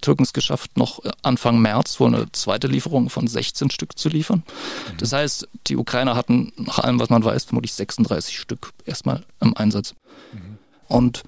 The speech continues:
Speaker 1: zu Anfang des Krieges wurden dann gleich auch Videos verbreitet, die zeigen die Drohnen im Einsatz, wie sie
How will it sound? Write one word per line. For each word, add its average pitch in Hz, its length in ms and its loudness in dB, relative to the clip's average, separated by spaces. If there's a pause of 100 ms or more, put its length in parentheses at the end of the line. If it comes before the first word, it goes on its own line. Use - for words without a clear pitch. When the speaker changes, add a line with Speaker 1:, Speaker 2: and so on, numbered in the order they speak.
Speaker 1:
zu - 140 2
Anfang 139 240 8
des 131 120 2
Krieges 156 320 6
wurden 139 180 8
dann 131 120 10
gleich 123 380 2
auch 127 400 0
Videos 110 480 2
verbreitet, 143 540 2
die 120 260 0
zeigen 120 440 2
die 120 360 0
Drohnen 120 300 6
im 117 100 8
Einsatz, 131 480 4
wie 123 100 0
sie 110 460 0